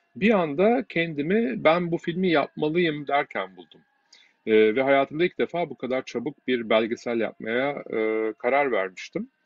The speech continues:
Ama tabii o karar bana dair bir karardı. Bir de, e, bu belgeselde yer alacak ve hikayelerini anlatacak insanların da, e,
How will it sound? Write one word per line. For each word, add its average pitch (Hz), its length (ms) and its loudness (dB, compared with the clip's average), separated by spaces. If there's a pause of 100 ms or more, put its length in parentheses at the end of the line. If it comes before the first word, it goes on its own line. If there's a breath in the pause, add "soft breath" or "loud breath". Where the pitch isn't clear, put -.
(300 soft breath)
Ama 139 160 0
tabii 170 320 -2
o - 120 -2
karar 156 400 2
bana 156 220 0
dair 107 260 4
bir 101 60 -8
karardı. 107 500 -2
Bir 165 100 -10
de, 160 160 2
e, 131 600 2 (180)
bu 135 160 0
belgeselde 120 640 -2
yer 117 140 -4
alacak 101 400 -12
ve 117 60 0
hikayelerini 113 520 -2
anlatacak 113 520 -4 (540)
insanların 147 760 2
da, 101 340 4
e, - 80 -2